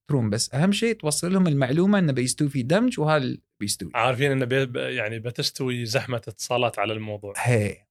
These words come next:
Speaker 1: وأنا كنت م-، ميت أحصل لي هالفرصة. قلت: "الناس اللي ما تعرفت عليهم في البنك الحين بتعرف عليهم،
Speaker 2: <laughs>
Speaker 1: اللي باجي، اللي ما، ما مروا علي." وتعرفت على كل الناس اللي كنت أحتاجهم، آم،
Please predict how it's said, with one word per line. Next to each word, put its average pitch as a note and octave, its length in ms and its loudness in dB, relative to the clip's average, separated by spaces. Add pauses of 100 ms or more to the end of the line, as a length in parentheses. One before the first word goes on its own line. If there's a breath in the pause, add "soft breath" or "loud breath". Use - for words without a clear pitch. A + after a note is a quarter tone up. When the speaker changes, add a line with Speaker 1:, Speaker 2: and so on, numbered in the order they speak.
Speaker 1:
وأنا A3 420 -2
كنت F#3 480 0
م-، A#2+ 100 -8 (300)
ميت A#3 460 4
أحصل - 340 -2
لي D#3+ 100 4
هالفرصة. D3+ 460 0
قلت: F3 380 -2 (280)
"الناس G3+ 420 2
اللي F#3 120 4
ما A#3 160 6
تعرفت A3 400 0
عليهم G#3+ 280 2
في G3 100 0
البنك G3+ 420 2
الحين A#3 360 4
بتعرف D#3+ 460 2
عليهم، A#2 520 2
Speaker 2:
<laughs> - 40 -4
Speaker 1:
اللي D3+ 180 2
باجي، D#3+ 360 4
اللي C#3+ 120 2
ما، E3 300 4
ما D#3+ 300 2
مروا D3+ 320 6
علي." A2 360 -4 (200)
وتعرفت F3+ 560 0
على C#3 180 0
كل A3 320 -4
الناس D#3+ 340 0
اللي B2 120 -10
كنت B2+ 180 -4
أحتاجهم، B2+ 640 -4 (100)
آم، G#2 420 -2